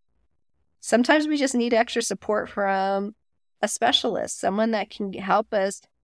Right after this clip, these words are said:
work and change that neuroplasticity in our mind. Also, I encourage you with relationships, check out relationship expert Esther Perel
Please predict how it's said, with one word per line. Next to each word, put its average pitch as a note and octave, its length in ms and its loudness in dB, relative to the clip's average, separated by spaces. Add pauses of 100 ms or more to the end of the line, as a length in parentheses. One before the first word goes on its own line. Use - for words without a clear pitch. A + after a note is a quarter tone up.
(120)
work A#3 460 4
and A3 160 -2
change A#3 720 -2
that G3+ 160 -2
neuroplasticity G3+ 1040 -2
in E3+ 120 -2
our E3+ 140 -2
mind. F3 540 -4 (760)
Also, F4+ 320 4
I D#4 80 4
encourage C#4+ 500 2
you A3+ 220 -2
with A3 240 -6
relationships, A3 960 -6
check - 400 -2
out G#3 260 2
relationship A3+ 640 -2
expert - 540 -4
Esther G#3 340 -2
Perel B2 580 -4